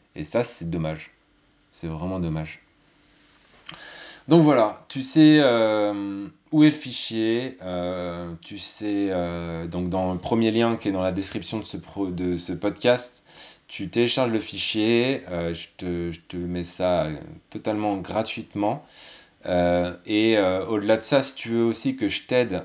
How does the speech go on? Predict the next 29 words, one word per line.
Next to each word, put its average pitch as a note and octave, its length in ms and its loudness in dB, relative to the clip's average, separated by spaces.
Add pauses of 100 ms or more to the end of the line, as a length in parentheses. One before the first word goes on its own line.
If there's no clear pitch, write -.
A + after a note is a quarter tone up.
à F#2+ 200 -2
améliorer G#2 540 0
ton G#2 140 -6
patrimoine A2 680 0
dans F#2+ 100 -2
le F#2 60 -6
futur, A#2 680 -4
euh, E2+ 60 -2
tes F2 180 -6
finances, A#2 800 -4 (320)
et D#2 100 -4
que D#2 60 -14
tu - 120 -10
vas F2 120 -2
en F2+ 40 0
discuter A2+ 560 -2
avec F#2+ 280 0
moi, G2+ 400 -2 (360)
bah E2+ 100 -2
écoute, - 600 -6 (100)
euh, E2+ 220 -4
n'hésite G2+ 480 -4
pas. - 300 0 (1120)
N'hésite F#2 440 -4
pas A#2 280 6
à, F#2 580 2
euh, F2 240 -2
réserver, G2 680 0
euh, F2 180 0